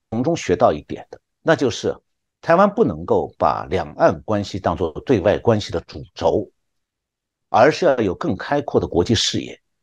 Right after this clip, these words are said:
这也是对台湾明年大选的总统候选人的客观要求，因为台湾的国际地位是在不断的提升。那么在这种提-，国际地位提升的状态下，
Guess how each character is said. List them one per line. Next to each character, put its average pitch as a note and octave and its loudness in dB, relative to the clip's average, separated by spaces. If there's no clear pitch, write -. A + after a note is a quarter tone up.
这 A3 8
也 F#2 6
是 - -8
对 - 0
台 G2+ 2
湾 B2 2
明 B2+ 4
年 B2 4
大 A#2 0
选 - -10
的 - -8
总 C3 4
统 D#2 0
候 - 0
选 D2 -4
人 C2 -10
的 - -14
客 - 2
观 A2+ 2
要 D2+ -2
求， - -16
因 D#3 4
为 C3 8
台 G#2+ 0
湾 E3+ 6
的 F#3+ 0
国 F2+ -2
际 A2 -6
地 G#2+ -2
位 D#2+ 0
是 D#2+ -8
在 E2+ 0
不 - -2
断 D#3 2
的 D#2 -4
提 - -8
升。 C3+ 0
那 C#3 -6
么 D3+ 0
在 E3+ 6
这 B3+ 4
种 A2+ 0
提-， - -6
国 F#3 8
际 F#3+ -4
地 G#3 -2
位 B2 4
提 - -2
升 A#3+ 4
的 A3 6
状 F3+ 2
态 G#2+ 0
下， C#3+ 0